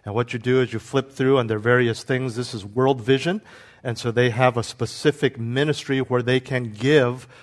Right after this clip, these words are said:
uh, specific items to different people. Uh, there, uh, you know, if you're gonna give, I would encourage you to find a Christian organization that is actively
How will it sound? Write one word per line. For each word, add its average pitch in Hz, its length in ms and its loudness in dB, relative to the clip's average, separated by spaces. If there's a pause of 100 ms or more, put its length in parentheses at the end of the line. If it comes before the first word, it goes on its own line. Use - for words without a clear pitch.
(220)
uh, 120 100 -2
specific - 720 -2 (160)
items 135 600 2
to 135 240 -4
different 123 400 -4
people. 165 480 -2 (520)
Uh, 123 220 2
there, 127 580 4
uh, 131 120 -8 (160)
you 156 120 -6
know, 139 60 -2
if 139 140 -4
you're 135 80 4
gonna 156 200 4
give, 151 300 4
I 135 80 4
would 131 180 0
encourage 135 480 2
you 139 140 0
to 131 160 -8
find 139 340 2
a 123 60 -2
Christian 131 380 -4
organization 123 720 -4
that 117 220 -2
is 127 280 -2
actively 131 680 -2